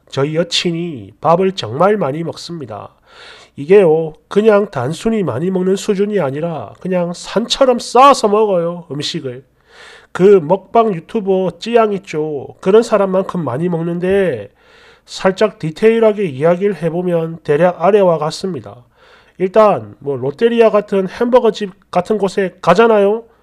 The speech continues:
그럼 기본이 세트 세 개입니다. 햄버거 단품 세 개가 아니라 세트로 세 개요. 그리고 여기서 치킨 한 마리를 같이 곁들이고요. 콜라 같은 건 몇 잔을 마시는지 헤아리지도 못합니다.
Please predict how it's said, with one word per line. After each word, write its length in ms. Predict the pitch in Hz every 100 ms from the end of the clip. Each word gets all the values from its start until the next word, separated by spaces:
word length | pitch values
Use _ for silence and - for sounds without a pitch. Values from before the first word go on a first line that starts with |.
| _ _
그럼 300 | - 233 220
기본이 500 | - 139 170 269 254
세트 320 | - 247 254 208
세 180 | -
개입니다. 500 | 175 220 170 110 110 _ _ _ _ -
햄버거 380 | 285 302 277 220
단품 360 | 143 190 277
세 160 | - 208
개가 220 | 233 240
아니라 420 | 190 208 233 151
세트로 560 | 110 - 285 294 262 240
세 220 | 240 190
개요. 400 | 196 180 98 95 _ _ - - _
그리고 300 | - 240 220
여기서 360 | 214 254 240 226
치킨 340 | - - 285
한 160 | 196 208
마리를 340 | 233 247 233
같이 320 | 220 226 -
곁들이고요. 680 | 226 160 208 226 208 160 156 - - _ _ _ _ _ _ _ _ _ _ _ _ _ _ _ _ _ _ _ _ _ _ _ _
콜라 300 | - 254 269
같은 240 | 220 208 214
건 160 | 202
몇 140 | 135 151
잔을 240 | 247 247
마시는지 680 | 214 214 240 220 202 196 214
헤아리지도 640 | - 202 226 247 226 220
못합니다. 680 | 214 160 - 196 190 110 -